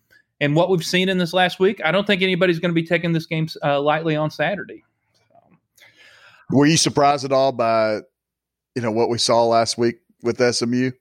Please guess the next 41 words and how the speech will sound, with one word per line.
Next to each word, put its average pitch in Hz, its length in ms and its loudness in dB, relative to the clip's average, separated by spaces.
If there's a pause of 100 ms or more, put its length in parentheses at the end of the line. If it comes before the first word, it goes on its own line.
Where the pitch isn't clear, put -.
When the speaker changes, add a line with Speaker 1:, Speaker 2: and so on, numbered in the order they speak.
(1000)
Speaker 1:
Oh, 208 360 4
I 220 260 2
am 262 160 4
not 185 220 2
surprised. 156 640 0
I, 196 300 0
I 190 140 0
have 226 280 -2
a, 143 60 -2 (380)
I, 143 160 -10 (120)
I, 170 180 0 (240)
you 175 100 -6
know, 151 240 -4
obviously 202 460 -2
I 170 80 2
didn't, 165 280 -6 (220)
you 165 140 -4
know, 135 220 -2
I 170 100 0
didn't 180 180 -2
follow 156 300 2
Rice's 139 400 0
recruitment 139 440 -2
as 131 80 -6
closely 139 360 -2
as 131 80 -2
probably 127 280 2
you 135 200 -2
did. 147 520 2 (240)
I - 40 -4
mean, 135 140 0
he, 226 180 0
he 208 140 0
was 226 140 0
out 180 100 0
of 131 100 0
Richland 143 320 0
Hills, 117 360 0
wasn't 160 360 -2
he? 160 280 -4
Speaker 2:
Right, 104 280 0